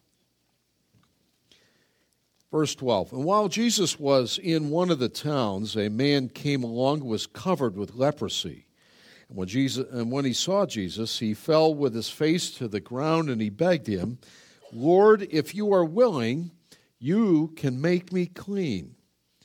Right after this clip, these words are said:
And Jesus reached out his hands and touched the man. 'I am willing,' he said, 'be clean.' And immediately the leprosy left him.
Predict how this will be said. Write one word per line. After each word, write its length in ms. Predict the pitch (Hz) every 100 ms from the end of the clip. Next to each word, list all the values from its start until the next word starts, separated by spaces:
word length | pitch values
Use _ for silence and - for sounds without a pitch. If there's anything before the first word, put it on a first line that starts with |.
| _ _ _
And 100 | -
Jesus 540 | 76 131 156 123 117 -
reached 340 | 139 135 -
out 200 | 143 139
his 160 | 120 -
hands 560 | - 175 143 113 92
and 160 | 98 90
touched 360 | - 175 - -
the 100 | 98
man. 380 | 92 82 71 - _ _ _ _ _ _
'I 140 | 107 104
am 160 | 101
willing,' 480 | 101 117 110 85 65 _ _ _ _ _ _
he 160 | 92 85
said, 640 | - 117 95 78 - _ _ _ _
'be 160 | 127 127
clean.' 680 | - - 120 110 87 67 _ _ _ _ _ _ _ _ _ _ -
And 140 | 156
immediately 560 | 165 190 214 165 131 143
the 120 | 147
leprosy 540 | 143 175 175 143 151
left 380 | 135 170 214 -
him. 160 | 95